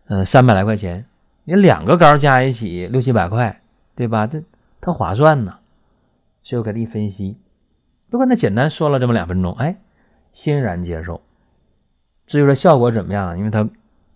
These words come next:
刚用上啊，我不太了解，但是根据我经验啊，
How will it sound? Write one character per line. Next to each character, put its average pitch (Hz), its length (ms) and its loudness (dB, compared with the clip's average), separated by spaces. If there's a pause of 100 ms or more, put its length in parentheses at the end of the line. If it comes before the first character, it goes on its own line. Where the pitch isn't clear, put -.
刚 135 240 4
用 135 180 0
上 90 140 -10
啊， 85 120 -10
我 85 140 -12
不 - 80 -14
太 101 100 -4
了 87 200 -2
解， 92 240 -8 (680)
但 139 140 0
是 143 60 0
根 170 180 2
据 185 80 2
我 120 160 0
经 107 240 -4
验 113 260 -2
啊， 80 240 -14